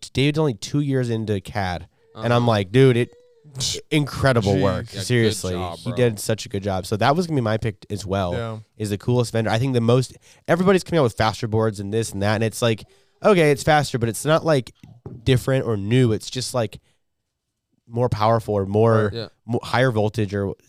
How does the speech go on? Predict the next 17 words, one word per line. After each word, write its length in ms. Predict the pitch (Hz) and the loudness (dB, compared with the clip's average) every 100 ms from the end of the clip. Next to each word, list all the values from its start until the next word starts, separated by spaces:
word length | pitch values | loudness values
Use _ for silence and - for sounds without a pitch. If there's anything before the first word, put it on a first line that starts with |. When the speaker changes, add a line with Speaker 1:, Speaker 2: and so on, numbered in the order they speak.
| - | -10
Speaker 1:
is 160 | 139 123 | -8 -4
boring. 420 | 139 143 104 87 | 0 0 0 -2
Like, 180 | 104 123 | -4 -2
it's 200 | 120 - | -4 -6
cool, 480 | - 240 156 131 | 0 4 4 4
right? 300 | 98 156 156 | 2 2 2
But 100 | 127 | 0
it's, 240 | 123 98 - | -2 -2 -10
it's 160 | 120 113 | -8 -6
boring 360 | 104 123 120 | 0 2 2
stuff. 280 | 104 123 107 | -2 -2 -2
But, 100 | - | -4
like, 200 | 101 98 - | -6 -6 -6
their 260 | 104 139 | 0 0
stuff 320 | 147 123 113 | 0 -2 -4
was, 140 | 110 104 | -4 -4
like, 240 | 98 - | -4 -6